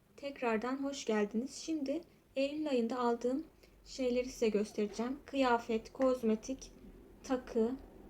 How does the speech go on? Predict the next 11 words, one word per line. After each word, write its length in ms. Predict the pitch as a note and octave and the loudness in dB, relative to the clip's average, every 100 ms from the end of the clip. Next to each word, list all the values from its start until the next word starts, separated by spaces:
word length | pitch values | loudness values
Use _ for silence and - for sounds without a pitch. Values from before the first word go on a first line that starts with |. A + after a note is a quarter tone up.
| - - - - - - | -20 -20 -20 -20 -16 -4
e, 220 | A3 G#3+ A#3+ | -2 -2 0
bunlar 360 | C4 C4 B3+ | 2 4 2
var. 200 | G#3+ G3+ C4 - - | 2 0 -4 -10 -8
Makyaj 440 | A#3 A3+ A#3 A3 | -8 -4 -2 2
ürünleri. 540 | A3 G#3 G#3 G#3 A3 C4 - - - - - - - - - - | 4 4 4 2 0 -2 -10 -20 -20 -20 -20 -20 -20 -20 -20 -16
Şimdi 400 | - F4+ D#4+ E4+ | -6 -4 -2 0
videoya 380 | E4 D#4+ C4 A3 | 0 4 4 6
geçiyorum. 600 | G#3+ - G#3+ G#3 B3+ C4+ - - - - - - - - - - - - - - - - - - - - - | 4 0 0 2 0 -4 -14 -18 -18 -20 -20 -20 -20 -20 -20 -20 -20 -20 -20 -20 -20 -20 -20 -20 -20 -20 -8
Arkadaşlar, 800 | A3+ A3 A3 A3 G#3+ A3 - A3+ A3+ | -4 -4 -2 -2 -2 -2 -4 -2 0
evet, 320 | A3 A3+ - | 0 0 -4
şimdi, 540 | - C#4 C4+ C4+ C#4 | -6 -2 0 2 0